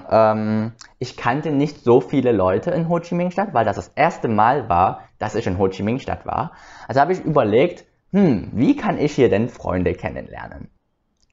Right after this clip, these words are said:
Und was ich gemerkt habe, ist, in Ho Chi Minh Stadt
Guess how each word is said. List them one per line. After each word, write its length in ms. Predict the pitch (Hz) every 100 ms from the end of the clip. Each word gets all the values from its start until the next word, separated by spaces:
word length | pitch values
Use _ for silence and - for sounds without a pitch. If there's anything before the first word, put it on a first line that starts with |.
| _
Und 160 | - 110
was 160 | 127
ich 140 | 143 -
gemerkt 440 | 101 98 131 -
habe, 260 | 190 135 135
ist, 380 | 135 113 - - _ - -
in 220 | 110 120
Ho 100 | 139
Chi 180 | 135 120
Minh 280 | 113 277
Stadt 400 | 285 - 85 -